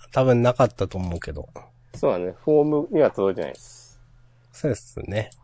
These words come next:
Speaker 2: ハッシュタグも、ちゃんと機能してるんだったら何も通知が来てないですね。<laughs> ちゃんと機能してない可能性が多々あるから。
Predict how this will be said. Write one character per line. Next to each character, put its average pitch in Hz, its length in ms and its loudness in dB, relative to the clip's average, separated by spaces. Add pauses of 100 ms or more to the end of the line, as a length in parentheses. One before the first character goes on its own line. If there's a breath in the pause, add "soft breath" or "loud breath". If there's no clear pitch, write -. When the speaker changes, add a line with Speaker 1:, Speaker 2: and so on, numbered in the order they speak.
Speaker 2:
ハ - 140 -12
ッ 139 80 -14
シ - 200 -10
ュ 160 40 -6
タ 175 160 4
グ 135 160 2
も、 143 340 10 (1300)
ち - 80 -6
ゃ 143 60 4
ん 156 80 -2
と 156 100 0
機 175 140 0
能 139 240 4
し - 100 -16
て 120 100 0
る 127 120 0
ん 120 80 0
だ 98 100 -4
っ - 100 -16
た 107 120 0
ら 110 80 4
何 95 180 2
も 98 100 -4
通 104 220 -6
知 - 140 -10
が 87 100 -6
来 - 100 -20
て - 100 -12
な 64 100 -16
い - 20 -18
で - 100 -20
す - 300 -20
ね。 113 160 -14 (1700 loud breath)
<laughs> 196 260 -2 (1000)
ち - 100 -10
ゃ 131 60 2
ん 143 120 -4
と 143 360 0 (140)
機 - 120 -2
能 107 180 2
し - 100 -14
て 123 60 2
な 127 140 4
い 101 60 -2
可 - 200 -12
能 92 220 -8
性 98 220 -12
が 104 80 -12
多 - 140 -8
々 104 180 -6
あ - 40 -12
る - 120 -20
か - 100 -20
ら。 - 60 -20